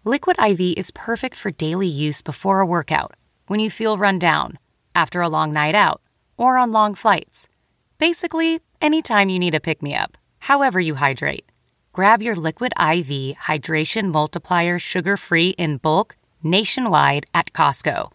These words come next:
or get twenty percent off your first order when you go to liquid I V dot com and use code WONDERY at checkout. That's twenty percent off your first order when you shop Better Hydration today, using promo code WONDERY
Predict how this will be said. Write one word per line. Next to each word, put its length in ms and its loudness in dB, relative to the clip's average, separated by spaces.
or 220 2
get 200 -4
twenty 280 0
percent 380 0
off 220 2
your 200 0
first 400 -4
order 420 0
when 120 4
you 180 -2
go 180 -2
to 100 -2
liquid 400 -2
I 220 2
V 200 -4
dot 320 0
com 460 -2
and 120 4
use 220 2
code 320 -2
WONDERY 600 -2
at 140 -2
checkout. 440 0
That's 200 4
twenty 280 0
percent 380 0
off 200 4
your 120 2
first 340 -2
order 460 2
when 160 -2
you 180 -2
shop 300 0
Better 240 6
Hydration 580 -2
today, 400 -2
using 340 -2
promo 380 -2
code 240 -4
WONDERY 540 -2